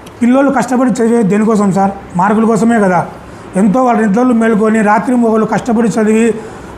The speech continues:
మార్కులు రాకపోతే వాళ్ళకైనా బాధే కదా సార్. ఏదో మనం అంటే ఏదో తెలుసుకొని పెట్టినాం సార్.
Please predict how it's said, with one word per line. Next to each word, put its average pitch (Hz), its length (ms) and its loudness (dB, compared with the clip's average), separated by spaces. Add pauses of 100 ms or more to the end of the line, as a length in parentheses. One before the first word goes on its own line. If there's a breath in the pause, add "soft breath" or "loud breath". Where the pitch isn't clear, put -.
మార్కులు 226 300 2
రాకపోతే 214 380 2
వాళ్ళకైనా 233 440 2
బాధే 208 240 2
కదా 208 120 2
సార్. 196 240 0 (540 loud breath)
ఏదో 240 140 2
మనం 240 240 2
అంటే 247 220 2
ఏదో 262 100 0
తెలుసుకొని 247 600 0 (480)
పెట్టినాం 220 320 0
సార్. 190 240 0